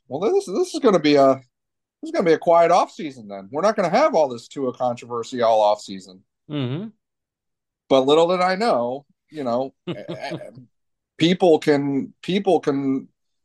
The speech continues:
Speaker 1: turn a fart into a hurricane, uh, and,
Speaker 2: <laughs>
Speaker 1: and I think, you know, that's, that's what happened.
Speaker 2: Yeah.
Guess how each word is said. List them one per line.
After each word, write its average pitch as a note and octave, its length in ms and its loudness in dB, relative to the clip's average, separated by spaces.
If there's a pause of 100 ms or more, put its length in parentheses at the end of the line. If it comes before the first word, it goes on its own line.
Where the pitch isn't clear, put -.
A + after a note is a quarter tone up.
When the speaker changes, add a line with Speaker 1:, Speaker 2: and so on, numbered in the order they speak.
(260)
Speaker 1:
turn D#3+ 240 0
a C3+ 80 0
fart E3 460 0
into C3 280 -6
a C3 60 -4
hurricane, A#2+ 640 -8 (340)
uh, A#2 360 -6 (120)
and, B2 500 -2
Speaker 2:
<laughs> - 40 -20
Speaker 1:
and A#2+ 220 -4 (180)
I A#2+ 120 0
think, C#3+ 320 -6 (720)
you B2+ 100 -6
know, B2 180 2
that's, B2 420 -4
that's B2 240 -4
what B2 140 -2
happened. C3+ 300 -2 (840)
Speaker 2:
Yeah. A#2+ 280 -2